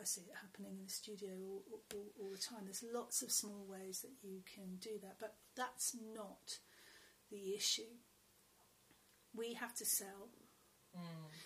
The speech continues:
Speaker 1: We are selling in an environment where s-, Black Friday and Cyber Monday happens. We find it, a lot of people find it incredibly counterproductive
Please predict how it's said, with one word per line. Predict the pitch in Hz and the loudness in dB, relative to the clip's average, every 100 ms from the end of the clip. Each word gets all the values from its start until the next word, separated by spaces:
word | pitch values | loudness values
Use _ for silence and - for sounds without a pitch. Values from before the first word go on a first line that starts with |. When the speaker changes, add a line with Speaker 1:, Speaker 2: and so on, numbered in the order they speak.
| - - | -12 0
Speaker 1:
We | 233 208 | 6 6
are | 202 | 8
selling | - 233 220 208 | 6 6 4 2
in | 220 233 | -4 -4
an | |
environment | 208 196 202 196 190 220 | -4 -2 -2 -2 -4 -2
where | 190 196 196 | -2 -2 -2
s-, | - - - | 0 0 -2
Black | 220 - - | -4 -4 -4
Friday | - 202 196 196 196 196 | -4 -2 0 0 -2 0
and | |
Cyber | 190 208 196 196 196 | 0 2 0 -4 -4
Monday | 196 190 196 190 | -4 -6 -6 -8
happens. | 226 214 - 208 202 208 - - - - - - - - | -10 -12 -10 -8 -8 -2 -2 -2 -8 -18 -20 -20 -16 -2
We | 208 220 214 | 4 4 4
find | - 190 190 202 | 0 0 -4 -2
it, | 196 202 - - - - | 0 0 -2 -8 -10 0
a | |
lot | 208 254 202 | 4 4 4
of | - | -6
people | 202 185 196 | -8 -6 -6
find | 185 196 196 190 | -6 -6 -6 -4
it | 208 - | -6 -6
incredibly | 202 196 - - - 226 214 214 208 202 190 190 190 - - - | -8 -2 0 0 2 6 6 4 -4 -2 0 0 -2 -6 -14 -6
counterproductive | 247 220 - 202 220 - - 208 196 185 | -4 -4 -6 -6 -6 -6 -4 -2 -2 -4